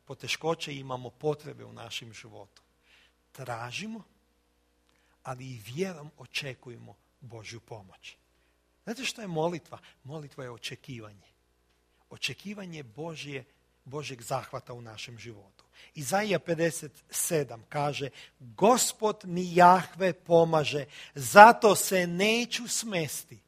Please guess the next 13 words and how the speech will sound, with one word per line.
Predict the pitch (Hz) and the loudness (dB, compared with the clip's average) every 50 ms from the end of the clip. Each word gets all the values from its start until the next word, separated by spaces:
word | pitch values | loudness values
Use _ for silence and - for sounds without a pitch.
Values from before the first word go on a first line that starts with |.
| _ _ _ _ _ _ _ _ - - - - - - | _ _ _ _ _ _ _ _ -20 -20 -20 -20 -20 -12
Zato | - 143 127 120 - 208 220 254 302 294 - - 285 269 208 - | -8 -4 0 6 12 12 12 12 12 10 6 4 4 4 4 2
učinih | 254 247 226 - - - 233 254 262 262 247 233 156 - | -2 -2 -2 0 2 2 4 4 4 2 2 0 0 0
svoj | - - - 175 170 202 220 214 247 - - | 0 0 2 4 8 10 10 10 8 6 4
obraz | 196 196 214 214 170 196 196 185 175 - - - - - - _ _ _ _ _ _ _ _ _ _ - | 6 8 8 8 10 10 8 8 8 8 4 -4 -10 -12 -14 _ _ _ _ _ _ _ _ _ _ -8
ko | - - 277 247 - - - | -2 2 2 2 2 2 -2
kamen | - - - 190 202 208 180 156 131 117 113 110 - _ _ _ _ _ _ _ _ _ _ - | 4 8 10 12 12 12 10 6 -4 -6 -10 -20 -20 _ _ _ _ _ _ _ _ _ _ -2
i | 180 185 175 | 0 0 2
znam | 147 113 113 131 175 196 214 226 220 202 185 165 139 - - _ _ _ _ _ - | 2 0 0 4 8 10 10 10 10 8 4 2 -4 -10 -18 _ _ _ _ _ -16
da | 123 123 | -12 -10
se | - - - 131 117 | -10 -10 -10 -10 -12
neću | 110 117 135 151 151 147 139 - - - - | -14 -10 -8 -8 -6 -6 -8 -10 -12 -14 -14
postidjeti.” | - 120 - - - - - 107 104 101 92 - _ _ - _ _ _ _ _ _ _ _ _ _ _ _ _ _ _ _ _ - | -16 -12 -12 -12 -12 -12 -16 -20 -20 -20 -20 -20 _ _ -20 _ _ _ _ _ _ _ _ _ _ _ _ _ _ _ _ _ -2
Vidite, | 170 175 170 - 165 147 135 | 0 0 2 4 4 4 4